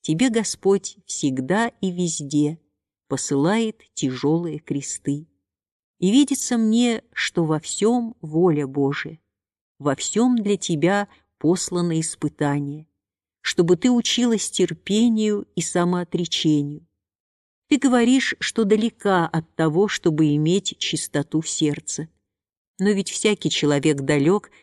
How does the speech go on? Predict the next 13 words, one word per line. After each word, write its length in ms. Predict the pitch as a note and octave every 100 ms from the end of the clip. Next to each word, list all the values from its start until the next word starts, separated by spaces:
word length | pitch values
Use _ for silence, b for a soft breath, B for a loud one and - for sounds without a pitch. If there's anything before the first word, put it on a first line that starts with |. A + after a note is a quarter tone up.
| b
от 180 | D#3 -
всякого 680 | - E3 G3 A3 G#3 E3+
истинного 840 | E3 - D#3 D3+ - D#3 D3 C#3+ D3
добра, 580 | C#3+ D3 C#3 D3 C#3+ D#3 _ _ _ _
а 100 | F3+
тем 280 | F3 G#3+ F#3+
более 460 | F3 G#3+ A3 G#3+ G3
от 240 | F#3+ D#3
добра 560 | D#3+ C3+ D3+ E3 F3+ -
духовного, 880 | C3+ D#3+ E3 - D#3 C#3 C#3+ C#3+ D#3 _ _ _ -
от 120 | E3
чистоты 600 | - D#3 - D#3 D#3+ D3
сердца. 600 | - - D#3 - -